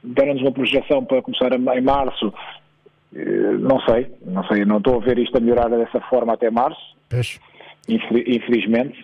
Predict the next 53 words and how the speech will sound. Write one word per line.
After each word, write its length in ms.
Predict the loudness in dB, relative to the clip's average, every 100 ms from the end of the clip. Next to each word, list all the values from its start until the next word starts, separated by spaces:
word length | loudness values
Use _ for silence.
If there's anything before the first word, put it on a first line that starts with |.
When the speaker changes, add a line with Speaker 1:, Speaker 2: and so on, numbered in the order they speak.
| -4
Speaker 1:
por 100 | -2
isso 140 | 0 0
também 220 | 0 2
não, 480 | 0 0 0 0 2
eh, 400 | 2 0 -2 -2
o 100 | 0
planeamento 380 | 2 2 0 0
da 60 |
temporada 480 | -2 0 -2 0 0
não 160 | 2 0
é 60 |
fácil 360 | 0 -2 0 -4
de 80 | -2
fazer. 440 | -2 2 2 2 -2 -14 -18 -16 -16 -18 -20 _ _ 2
Eh, 240 | 4 4
vou 140 | 2 0
s-, 80 | -2
vou 100 | 0
lutar 200 | 2 2
pelo 180 | 2 0
Campeonato 340 | 0 2 0 0
Nacional? 480 | 0 2 2 -2 0
Vou, 400 | 2 2 0 -10 -20 -20 _ _ _ _ -4
como 160 | -2 0
fiz 180 | 0
todos 180 | 2 0
os 180 | 0 2
anos. 220 | 0 0 -6 -8 -4
Eh, 460 | 0 0 0 -2
depende 320 | -2 0 0 0
também, 320 | 0 0 0
eh, 520 | 0 0 0 -2 -4 -4 -4 -4 -6 -8 -8 -2
quando 180 | -2 2
for, 260 | 2 2 2
quando, 360 | 0 0 -2 -4 -10 -6
com 140 | -2
quem 220 | 0 0 0
for. 380 | 2 2 2 -2
Speaker 2:
Sim, 260 | -4 0 0
é 60 | 0
tudo 200 | 0 2
uma 100 | 4
Speaker 1:
Neste 180 | 2 4
momento 160 | 2 4
Speaker 2:
incerteza 80 | 4
Speaker 1:
não 60 |
tenho 140 | 4 4
Speaker 2:
ainda 20 |
Speaker 1:
parceiro 140 | 4
Speaker 2:
agora, 160 | 2 2
não 60 |
é? 100 | 2 0
Speaker 1:
fixo. 180 | -10